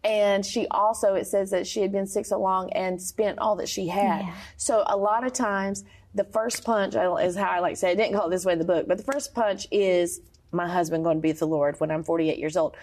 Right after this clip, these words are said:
Speaker 1: But the second punch would be my son and daughter turning away from God.
Speaker 2: Mm.
Speaker 1: The enemy loves to come in. The first punch for the woman was the sickness.
Speaker 2: Yes.
Speaker 1: The second punch was all her money was gone.
Speaker 2: That's right.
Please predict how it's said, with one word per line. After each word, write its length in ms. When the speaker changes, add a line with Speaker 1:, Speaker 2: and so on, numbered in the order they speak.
Speaker 1:
But 120
the 60
second 400
punch 360
would 160
be 120
my 140
son 240
and 160
daughter 380
turning 320
away 320
from 260
God. 260
Speaker 2:
Mm. 440
Speaker 1:
The 160
enemy 260
loves 280
to 60
come 220
in. 140
The 80
first 320
punch 340
for 340
the 160
woman 520
was 280
the 120
sickness. 580
Speaker 2:
Yes. 300
Speaker 1:
The 100
second 460
punch 240
was 220
all 200
her 160
money 300
was 200
gone. 260
Speaker 2:
That's 220
right. 200